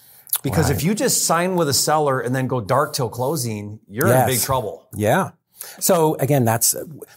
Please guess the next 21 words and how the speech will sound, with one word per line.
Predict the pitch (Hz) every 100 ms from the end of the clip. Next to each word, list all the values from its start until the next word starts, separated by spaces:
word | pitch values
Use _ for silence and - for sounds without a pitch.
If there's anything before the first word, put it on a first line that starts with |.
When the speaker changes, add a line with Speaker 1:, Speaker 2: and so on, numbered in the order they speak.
| - _ -
Speaker 2:
so | 180 165 156
Easy | 196 160
R | 139 131
E |
I | 120
Closings, | - 143 127
our | 104
company | - 160 135
was | 110 -
built | 113 104
out | 104
of | 101
how | - - 117 113
we | 110
structured | 101 - 101 - 101
our | 104
own | 104 98
internal | 101 - 120 113
T | 120
C | - 151
company. | - 113 104